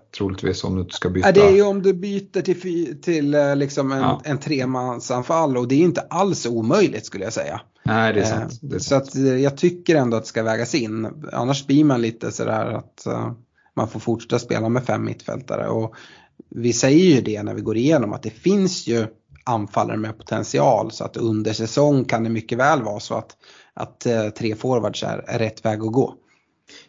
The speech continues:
Speaker 1: Ja, absolut. Men, men samtidigt så känns de här sex, fem, eh, mittfältarna, eh, så oerhört stabila här, eh,
Speaker 2: Mm.
Speaker 1: liksom potentialmässigt med, ja, men det finns liksom talismaner i, i bra lag,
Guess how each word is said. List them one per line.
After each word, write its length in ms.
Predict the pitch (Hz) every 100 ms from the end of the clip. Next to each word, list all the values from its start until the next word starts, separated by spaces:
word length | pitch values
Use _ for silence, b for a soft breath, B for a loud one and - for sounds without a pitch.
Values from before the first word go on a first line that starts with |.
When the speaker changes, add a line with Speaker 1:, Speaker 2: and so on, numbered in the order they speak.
| _
Speaker 1:
Ja, 580 | - 127 139 143 147 147 143 -
absolut. 560 | 131 - 147 143 -
Men, 160 | 120 120
men 180 | 123 120
samtidigt 440 | 123 117 143 127
så 200 | - 120
känns 400 | - 135 127 -
de 120 | 110
här 80 | 104
sex, 440 | 101 107 - - -
fem, 460 | 117 107 104 104
eh, 240 | 104 101 104
mittfältarna, 680 | 104 - 120 107 - 101 95 95 _ - 117
eh, 420 | 101 98 101 98
så 480 | - 127 113 101 -
oerhört 720 | 123 110 110 117 131 98 - -
stabila 540 | - 95 98 95 90
här, 280 | 92 92 - -
eh, 80 | 110 101
Speaker 2:
Mm. 160 | 98 110
Speaker 1:
liksom 260 | 101 95
potentialmässigt 1000 | 95 - 98 - 98 98 104 98 - -
med, 300 | 101 95 92 92 B B B B B
ja, 100 | -
men 160 | 107 101
det 100 | 98
finns 260 | 110 98 -
liksom 280 | - 98
talismaner 840 | 98 104 98 - 117 110 101 92 95
i, 420 | 95 - 101 95
i 60 |
bra 360 | 98 110 107 101
lag, 640 | 110 117 98 95 98 -